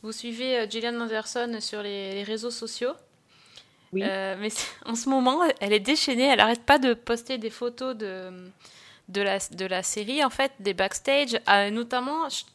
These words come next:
Speaker 1: tous les jours, elle, euh, elle poste le, le pénis du jour qu'elle a pris en photo dans, dans les objets, euh,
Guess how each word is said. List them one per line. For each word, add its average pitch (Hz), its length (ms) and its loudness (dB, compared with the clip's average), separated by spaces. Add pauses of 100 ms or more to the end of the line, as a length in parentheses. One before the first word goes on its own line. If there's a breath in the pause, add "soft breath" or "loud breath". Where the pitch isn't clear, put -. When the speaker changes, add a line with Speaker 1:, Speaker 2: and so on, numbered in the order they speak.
Speaker 1:
tous 302 120 -4
les 285 180 4
jours, 302 260 6 (440 loud breath)
elle, 214 300 4
euh, 196 420 4
elle 220 180 0
poste 277 320 4
le, 208 340 4
le 202 160 2
pénis 269 500 0
du 240 140 -2
jour 247 280 -6 (840 loud breath)
qu'elle - 160 8
a 226 80 10
pris 311 180 8
en 285 80 12
photo 285 420 4
dans, 220 380 6
dans 220 160 4
les 233 200 2
objets, 247 600 4
euh, 196 360 4